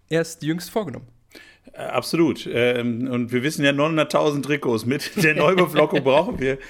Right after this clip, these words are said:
Speaker 2: um uns
Speaker 1: Ja.
Speaker 2: auch einen Harry Kane zu kaufen hier für
Speaker 1: Ja,
Speaker 2: den
Speaker 1: um uns
Speaker 2: Podcast.
Speaker 1: ja, aber, oder um sozusagen die Arbeit, die hinter diesen Jingles ste-,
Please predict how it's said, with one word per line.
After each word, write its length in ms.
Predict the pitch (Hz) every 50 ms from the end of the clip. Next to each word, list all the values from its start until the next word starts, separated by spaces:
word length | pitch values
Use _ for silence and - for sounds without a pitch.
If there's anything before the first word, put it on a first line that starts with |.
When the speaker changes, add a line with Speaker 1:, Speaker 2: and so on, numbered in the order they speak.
| - - - - - - - -
Speaker 2:
um 120 | 151 147 147
uns 120 | 143 139
Speaker 1:
Ja. 60 | 156
Speaker 2:
auch 160 | 151 170 170
einen 180 | 156 143 143 147
Harry 220 | 143 143 151 147
Kane 240 | 139 - 139 139 147
zu 160 | 143 - 135
kaufen 360 | - 104 104 104 104 - 113 107
hier 200 | 117 127 123 120
für 180 | - - 156
Speaker 1:
Ja, 60 | -
Speaker 2:
den 60 | - -
Speaker 1:
um 100 | 170 170
uns 160 | 160 - -
Speaker 2:
Podcast. 380 | - 185 - - 90 - - - 127
Speaker 1:
ja, 180 | 143 139 -
aber, 360 | - 135 139 143 135 - -
oder 320 | - 147 170 180 170 160 -
um 240 | 147 151 147 147 147 147
sozusagen 560 | 139 - - 147 131 139 139 135 135 135 127
die 180 | 117 135 139 -
Arbeit, 460 | 131 123 151 165 151 143 131 131 -
die 80 | 139
hinter 200 | 123 147 147 151 131
diesen 400 | 135 127 117 117 127 135 139 127
Jingles 440 | 117 135 143 160 151 123 - - -
ste-, 240 | - - 123 113